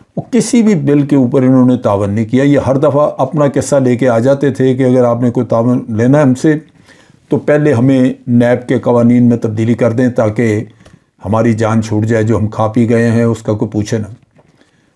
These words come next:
वही हुआ, जब हुकूमत मिली इनको तो आते ही इन्होंने सबसे पहले नैक के, नैप के कवानीन को बदला। सो वो नज़र आता है कि इनकी तरजीह वो थी, लेकिन तकरीरें बड़ी की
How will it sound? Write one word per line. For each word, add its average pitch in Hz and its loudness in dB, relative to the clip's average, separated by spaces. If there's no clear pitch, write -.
वही 101 0
हुआ, 139 0
जब 117 0
हुकूमत 120 0
मिली 131 2
इनको 147 0
तो 143 0
आते 131 0
ही 147 4
इन्होंने 143 0
सबसे - -2
पहले 139 0
नैक 110 0
के, - -6
नैप 110 0
के 123 -2
कवानीन 135 0
को 143 -2
बदला। 131 -2
सो 190 -2
वो 202 2
नज़र 151 2
आता 143 0
है 127 0
कि 147 0
इनकी 135 2
तरजीह 131 0
वो 127 0
थी, 90 -10
लेकिन 135 0
तकरीरें 131 0
बड़ी 127 0
की 131 0